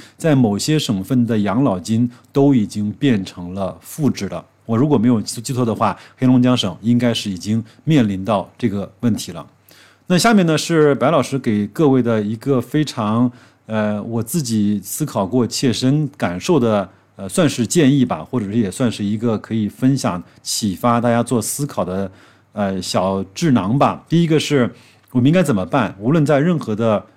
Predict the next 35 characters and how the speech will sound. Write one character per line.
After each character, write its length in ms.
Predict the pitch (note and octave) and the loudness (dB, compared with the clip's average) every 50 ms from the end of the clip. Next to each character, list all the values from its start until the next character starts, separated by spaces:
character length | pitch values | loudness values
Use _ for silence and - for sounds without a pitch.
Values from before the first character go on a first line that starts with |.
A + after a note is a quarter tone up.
| _ _ | _ _
环 200 | - G#2 G#2 A2+ | -6 -2 0 2
境 160 | A#2+ C#3 B2+ | 4 4 2
下 240 | G#2+ C3+ A#2+ G#2 G2+ | 2 2 0 -2 -2
和 160 | - - A#2 | -2 -4 -6
时 140 | A2+ - G#2 | -6 -4 -2
代 100 | B2 A#2+ | -2 -2
背 200 | A#2 - B2 G#2+ | 0 0 0 0
景 160 | F#2+ F#2 F2 | 0 -6 -8
下， 260 | E2 - G2+ F#2 - - - _ _ | -6 -4 -6 -6 -6 -10 -20 _ _
我 120 | B2+ B2 | 0 2
们 100 | A#2 G#2+ | 2 2
都 160 | F#2+ C3+ C3+ | 2 4 4
应 100 | C3+ C#3 | 4 4
该 160 | C3+ C3 C3+ C3+ | 4 2 2 2
玩 220 | A#2+ G#2+ - G2 | 2 0 0 2
命 160 | C3 C#3+ B2+ A2 | 2 2 2 2
的 120 | G#2+ G#2 | 0 -4
去 180 | - - A#2 F#2 | -4 -4 -6 -6
提 240 | - - - G2+ | -6 -8 -6 -6
升 240 | G2+ - A#2 A#2+ B2+ | -4 -2 0 0 0
自 180 | A#2+ A#2+ C#3 A#2+ | 0 0 -2 -2
己， 280 | G2 F#2 F#2 D#2+ C2 - - - _ | -2 -4 -8 -12 -14 -18 -20 -20 _
想 240 | _ - - A2+ G#2 | _ -4 -2 2 2
一 60 | C3+ | 2
想 260 | D3+ - B2 F#2+ E2+ E2 | 2 2 0 -2 -2 -6
什 280 | - - - G#2+ F#2+ | -8 -8 -6 -6 -2
么 200 | F#2+ G#2+ C#3 C#3 | 0 2 2 0
是 380 | C3+ - - - B2 A2 G2+ F2 A2+ | 0 -2 -4 -2 -2 -2 -2 -2 -2
越 360 | C#3 D3 E3+ E3 D3 B2 A2+ | -2 2 2 4 4 2 2
老 500 | G#2 G2+ G2+ G2+ F#2+ E2 D#2+ D#2+ D#2 F#2 | 0 -2 -2 -4 -4 -4 -6 -10 -10 -6
越 220 | A2+ B2+ B2 A2 | -2 0 0 0
值 160 | E2+ - G#2+ | -2 -4 -6
钱 340 | G#2 - - - D#2+ E2 F2 | -6 -6 -8 -10 -12 -12 -12
的。 160 | F2+ F2+ D#2 - _ _ _ _ _ _ _ | -12 -12 -14 -14 _ _ _ _ _ _ _
我 340 | - A2 G#2+ A2 A#2 A#2+ | -2 0 2 2 2 0